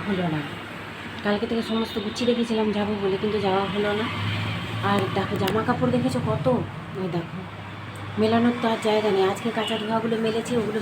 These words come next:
শুকনো হোক, তবে যদি এগুলো একটু দিতে পারি, তাও যদি রোদ থাকে তো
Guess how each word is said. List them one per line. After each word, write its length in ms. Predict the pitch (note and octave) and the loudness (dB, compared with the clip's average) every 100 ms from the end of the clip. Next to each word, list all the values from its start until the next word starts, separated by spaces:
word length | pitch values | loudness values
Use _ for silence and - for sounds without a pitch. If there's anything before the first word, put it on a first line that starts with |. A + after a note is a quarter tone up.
| - | -4
শুকনো 280 | G#3 A3+ A3+ | -6 0 0
হোক, 160 | B3+ - | 0 0
তবে 180 | G#3+ G#3+ | 0 0
যদি 220 | G#3+ G#3 | -2 0
এগুলো 260 | G#3+ G3+ G#3 | 0 0 -2
একটু 120 | - A3 | -2 -2
দিতে 240 | G3+ F#3 | -2 -2
পারি, 200 | E3+ E3 E3+ | -4 -4 -2
তাও 160 | F#3+ G#3+ | 0 0
যদি 180 | A3 A#3 | 0 2
রোদ 200 | G#3+ G3+ - | 2 2 -2
থাকে 300 | - F#3 G#3 G#3+ | -8 -6 -6 -4
তো 120 | - | 4